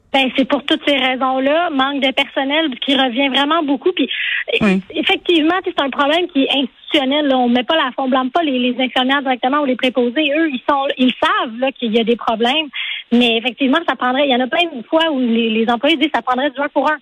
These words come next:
Speaker 1: Des cas tellement lourds, les
Speaker 2: Oui.
Speaker 1: gens, ils devraient être vir-, ils devraient être surveillés constamment.
Speaker 2: Mm.
Speaker 1: Puis, en même temps, c'est pour ça aussi qu'on, qu'on a fait le dossier, parce que, euh,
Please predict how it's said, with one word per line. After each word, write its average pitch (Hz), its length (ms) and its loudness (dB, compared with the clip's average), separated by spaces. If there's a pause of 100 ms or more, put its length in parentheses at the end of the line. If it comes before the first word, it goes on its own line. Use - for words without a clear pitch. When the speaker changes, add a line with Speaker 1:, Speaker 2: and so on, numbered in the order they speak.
(140)
Speaker 1:
Des 240 100 2
cas 320 240 0
tellement 349 420 2
lourds, 330 220 0
les 269 80 -2
Speaker 2:
Oui. 254 60 0
Speaker 1:
gens, 202 80 2
ils 185 200 0
devraient 262 260 -2
être 240 100 -8
vir-, 262 400 -2
ils 220 160 2
devraient 269 240 2
être 294 100 -14
surveillés 285 400 2
constamment. 330 460 0
Speaker 2:
Mm. 202 60 0
Speaker 1:
Puis, 247 100 -2 (400)
en 269 100 2
même 277 160 0
temps, 370 160 2
c'est - 80 -6
pour 277 160 -4
ça 403 80 4
aussi 339 240 0
qu'on, 247 320 0
qu'on 247 200 2
a 247 80 2
fait 269 100 0
le 262 80 0
dossier, 269 240 0
parce 233 160 -4
que, - 80 -2
euh, - 560 -6